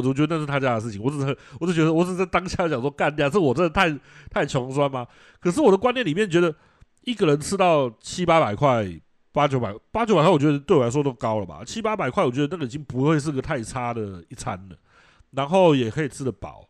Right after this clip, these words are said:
但你说很顶级，但也没有到很顶级啊，对吧？但是我就看人家高中生就已经吃得起这个是怎样，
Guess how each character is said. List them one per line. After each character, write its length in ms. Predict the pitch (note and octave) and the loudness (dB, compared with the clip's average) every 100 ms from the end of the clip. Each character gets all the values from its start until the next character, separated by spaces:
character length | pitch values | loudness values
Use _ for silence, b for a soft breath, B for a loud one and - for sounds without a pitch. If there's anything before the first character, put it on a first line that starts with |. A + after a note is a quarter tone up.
| _ | _
但 120 | - G#3+ | -12 -8
你 80 | |
说 340 | C#3+ B3 B3 A3+ | -6 0 0 0
很 160 | G3+ A3+ | -4 -4
顶 200 | F3 C#3+ | -8 -10
级， 160 | D3 | -8
但 140 | G3 F3+ | -6 -6
也 100 | C#3 | -4
没 80 | |
有 40 | E3+ | -2
到 120 | E3+ | 0
很 160 | C#3 C#3+ | -2 -4
顶 220 | A#2 G2 | -6 -10
级 360 | - B1+ - | -20 -20 -20
啊， 100 | - - _ _ _ _ _ _ _ _ _ _ _ B2+ | -20 -20 _ _ _ _ _ _ _ _ _ _ _ -6
对 100 | A#2 | -6
吧？ 180 | F2+ b b b b b b _ | -8 b b b b b b _
但 140 | B3+ | -10
是 80 | C4 | -2
我 140 | G#3+ | -2
就 120 | A#3+ | -2
看 200 | G#3+ A#3+ G3+ | -2 -4 -4
人 120 | G3+ | -4
家 80 | G3 | 0
高 160 | G#3+ | 2
中 160 | G#3+ G#3 | 4 2
生 120 | G#3+ | 2
就 80 | G#3+ | 2
已 60 | |
经 100 | E3+ | 2
吃 160 | F#3+ G#3 | 0 0
得 60 | D3+ | 0
起 180 | C3 | 0
这 100 | B2 | -2
个 140 | D3+ C3+ | 0 0
是 120 | C#3 | 0
怎 180 | A#2 F#2+ | -4 -6
样， 200 | G2+ | -10